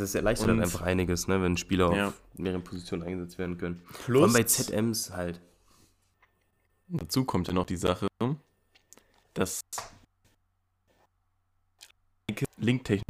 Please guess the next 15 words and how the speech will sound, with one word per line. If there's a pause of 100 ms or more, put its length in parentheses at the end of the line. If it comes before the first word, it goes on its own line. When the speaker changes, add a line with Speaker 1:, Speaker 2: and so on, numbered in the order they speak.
(180)
Speaker 2:
ja
nicht
so (240)
was
bringen. (760)
Das
hatten
wir
ja
auch
schon
besprochen,
dies,
das. (520)
Aber